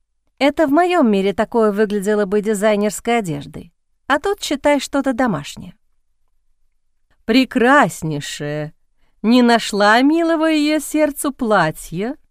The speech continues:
обеспокоенно спросил он, когда увидел мой наряд. «Одно твоё слово, и сей же миг принесут всё, чего не пожелаешь.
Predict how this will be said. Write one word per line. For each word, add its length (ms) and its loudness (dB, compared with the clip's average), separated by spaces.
обеспокоенно 840 -2
спросил 500 -4
он, 180 -2
когда 380 0
увидел 380 -2
мой 160 0
наряд. 460 -4
«Одно 400 2
твоё 380 2
слово, 800 -2
и 140 -2
сей 420 -2
же 160 0
миг 300 0
принесут 560 -2
всё, 380 -2
чего 320 -2
не 120 2
пожелаешь. 880 -4